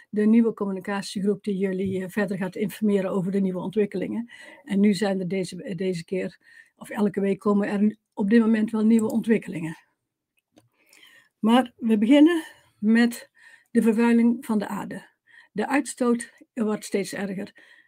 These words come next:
We van-, vandaag horen we het weer op de radio. <clears throat> En daar moet iets aan gedaan worden. Want iedereen weet dat het zo niet langer door kan gaan met de vervuiling.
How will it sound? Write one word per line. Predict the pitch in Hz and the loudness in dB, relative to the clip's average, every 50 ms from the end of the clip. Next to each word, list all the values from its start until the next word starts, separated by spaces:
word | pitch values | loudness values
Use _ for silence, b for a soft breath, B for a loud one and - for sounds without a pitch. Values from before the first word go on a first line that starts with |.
| _ _ _ | _ _ _
We | 196 196 185 | -6 -6 -4
van-, | 175 202 202 - | -2 -4 -4 -4
vandaag | 233 - 220 214 214 220 226 233 233 | -4 0 0 2 2 2 0 0 -2
horen | - 233 240 226 | 2 2 2 4
we | 202 208 | 4 0
het | 202 - | 0 0
weer | 208 196 190 | -2 -2 -2
op | 202 196 - | -4 -6 -6
de | 214 | -8
radio. | 185 190 190 190 170 170 180 185 185 185 - - _ _ _ | -6 -6 -6 -6 -6 -4 -4 -4 -4 -4 -8 -18 _ _ _
<clears throat> | _ 262 269 - 208 196 160 - _ _ _ _ _ _ _ _ _ _ _ _ _ _ B B B B B B B B _ | _ 2 2 4 0 -2 -4 -6 _ _ _ _ _ _ _ _ _ _ _ _ _ _ B B B B B B B B _
En | _ 247 233 226 214 | _ 2 2 4 4
daar | 196 240 240 | 6 8 8
moet | 240 247 240 | 8 8 6
iets | 262 233 - 233 | 0 -6 -4 -4
aan | 220 220 | -4 -4
gedaan | 208 160 190 - 170 185 | -4 -6 -6 -8 -8 -10
worden. | 185 175 180 175 165 165 b b b b b b | -10 -10 -10 -10 -12 -14 b b b b b b
Want | 202 202 208 196 180 - | -4 -4 -4 -4 -6 -2
iedereen | _ 262 240 262 233 220 214 | _ 2 2 4 2 2 2
weet | 208 208 196 196 - b b b b b b b | 0 -2 -2 -4 -12 b b b b b b b
dat | _ 220 214 - | _ -6 -6 -6
het | 214 - | -6 -6
zo | - 233 226 | -2 0 0
niet | 233 226 233 233 | 2 2 2 0
langer | 226 208 208 214 208 180 | 0 -4 -4 -4 -6 -4
door | 175 202 208 196 | -2 -2 -2 -2
kan | 202 208 196 180 | -4 -6 -8 -6
gaan | 175 202 196 196 185 165 | -6 -6 -6 -6 -6 -4
met | 202 202 208 208 202 - - | -4 -4 -4 -6 -8 -12 -14
de | 185 185 208 202 190 185 b b b b b b b | -8 -6 -6 -6 -6 -8 b b b b b b b
vervuiling. | _ - - - - - 180 175 - - - - - - - | _ -6 -6 -6 -4 -4 -8 -8 -8 -8 -10 -10 -12 -14 -16